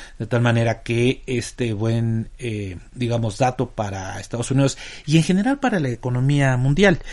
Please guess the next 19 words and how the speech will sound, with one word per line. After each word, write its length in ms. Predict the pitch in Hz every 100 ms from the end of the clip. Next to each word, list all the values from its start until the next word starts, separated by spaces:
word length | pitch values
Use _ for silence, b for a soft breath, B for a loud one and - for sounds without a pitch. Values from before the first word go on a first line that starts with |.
| B B B B
A 100 | -
principios 480 | 147 151 - 214
de 80 | -
años, 460 | 165 170 185 - - -
eh, 140 | 120
se 100 | -
tenía 240 | 135 131 143
un 120 | 151
escenario 260 | 135 135 143
muy 100 | 147
pesimista 640 | - - 123 120 - 180
de 120 | 156
crecimiento 640 | - 110 123 127 127 135
de 100 | 123
la 80 | 107
economía 360 | 104 110 113 123
mundial 380 | 117 110 117
del 160 | 120 104
dos, 240 | 113 -